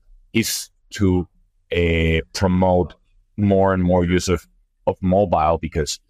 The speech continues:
that could definitely enable a much more speedy process and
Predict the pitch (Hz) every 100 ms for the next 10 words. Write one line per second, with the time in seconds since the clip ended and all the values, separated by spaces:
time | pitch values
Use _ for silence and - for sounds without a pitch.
0 | _ - _ 98 87 - 90 95 87 92
1 | 87 87 85 82 78 80 - 85 82 78
2 | - 85 82 80 78 71 _ _ - -
3 | - - 95 90 78 - 82 78 - 78
4 | 73 - - 80 76 71 69